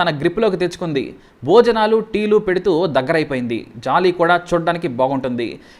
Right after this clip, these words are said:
ఇద్దరూ కలిసి ఎంజాయ్ చేస్తూ ఉన్నారు. కానీ షాజు భార్య ఇంట్లో ఉన్నప్పుడు జాలీ మంచిగా నటిస్తూ పతివ్రతలా ఉండేది. ఇక ఆ తర్వాత సిలీని కూడా ఎలా లేపాలో ప్లాన్ చేసుకుంది. ఎలాగైనా షాజుని దక్కించుకోవాలి. ఇక అప్పటికే పాప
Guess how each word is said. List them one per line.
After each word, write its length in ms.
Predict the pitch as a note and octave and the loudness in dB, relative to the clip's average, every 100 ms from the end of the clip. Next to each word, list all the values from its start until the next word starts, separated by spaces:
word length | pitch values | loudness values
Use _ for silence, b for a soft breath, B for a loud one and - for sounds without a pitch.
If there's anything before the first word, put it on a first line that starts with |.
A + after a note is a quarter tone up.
| - | -4
ఇద్దరూ 340 | F3+ F#3 B3+ | -2 4 4
కలిసి 380 | A3 G3+ G3+ G3+ | 6 2 2 -4
ఎంజాయ్ 300 | C#3+ E3+ G3 | 0 2 2
చేస్తూ 220 | D#3+ C#3+ D3+ | 0 -2 -2
ఉన్నారు. 400 | C3+ B2+ A#2 - - | 0 -2 -2 -6 -2
కానీ 400 | G3+ F3 C3+ F#3+ B - | -2 -2 -6 -8 B -8
షాజు 460 | - F3+ A#3 G3+ | 0 2 2 0
భార్య 380 | A3 E3+ F3+ F#3 | 0 2 4 2
ఇంట్లో 300 | D#3 D#3+ F#3 | 0 -2 0
ఉన్నప్పుడు 520 | E3 D3+ C#3+ D#3+ A3 A3 B B - | 0 -2 2 2 2 -4 B B -4
జాలీ 360 | A#2+ F#3+ A#3+ A3+ | 2 2 2 0
మంచిగా 440 | D3+ G3 A3+ G#3+ | -2 -4 0 0
నటిస్తూ 560 | E3 D#3+ F3 G3+ D3 D#3+ | 2 -4 -4 0 2 2
పతివ్రతలా 600 | D3 D3 G3+ F#3+ F#3 E3 | 0 0 0 0 0 0
ఉండేది. 480 | C#3+ B2+ A#2 D#2 - b b - | 0 0 -2 -8 -14 b b -2
ఇక 140 | F3 | 4
ఆ 80 | G#3+ | 4
తర్వాత 640 | A3 A#3 A#3 A#3 D3 F#3 - - | 6 4 4 6 4 4 0 -12
సిలీని 340 | - A#3+ C4+ C4 | -6 -2 0 2
కూడా 240 | A#3 A3+ | 4 6
ఎలా 280 | F3+ E3+ G#3+ | 6 6 6
లేపాలో 380 | F#3+ F#3 F#3+ F#3 | 6 4 4 4
ప్లాన్ 320 | E3+ E3 E3 | 4 2 2
చేసుకుంది. 460 | D3 D#3 C#3+ C#3+ - | -4 -4 -4 -4 -4
ఎలాగైనా 520 | C3+ G#3 A#3+ A3+ A3 B3 | 0 4 4 2 0 -2
షాజుని 480 | - F3+ G3 G#3 D#3+ | 4 4 4 0 0
దక్కించుకోవాలి. 840 | D3 F3 D3+ - C3 A#2+ A#2+ - b b b | -2 -2 -4 0 2 2 0 -6 b b b
ఇక 120 | D3 | 2
అప్పటికే 380 | D#3+ E3+ A3+ A#3 | 2 4 2 2
పాప 240 | - F#3+ | 2 2